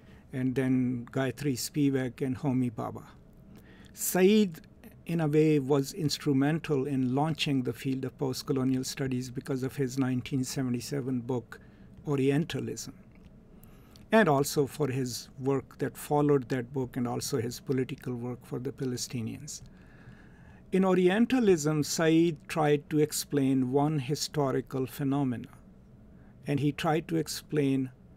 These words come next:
one or two things. And the most important of that was that when you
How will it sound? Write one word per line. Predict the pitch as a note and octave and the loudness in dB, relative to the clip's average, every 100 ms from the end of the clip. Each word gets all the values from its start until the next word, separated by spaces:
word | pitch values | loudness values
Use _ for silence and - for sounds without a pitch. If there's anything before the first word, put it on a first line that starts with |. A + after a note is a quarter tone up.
| - - | -20 -10
one | C#3+ F3 F#3 | 0 2 2
or | D#3+ | 0
two | - D3+ | 0 0
things. | - E3 C3 - - - - - - - D3+ | -2 -4 -4 -6 -12 -16 -20 -20 -20 -10 -2
And | D3 C#3+ | -2 0
the | D3 | 0
most | D3+ E3 E3 E3+ | 2 0 0 -4
important | D3+ D3+ C#3 C#3 | -2 -2 -2 -2
of | C3 | -4
that | C3+ C3 A#2 C#3+ | -4 -6 -6 -6
was | B2+ B2 A#2+ - | -4 -4 -6 -8
that | C#3+ C3 - - - - - - - | -6 -6 -10 -20 -20 -20 -20 -10 0
when | D#3 D#3 | 2 2
you | D#3+ D#3+ | 2 2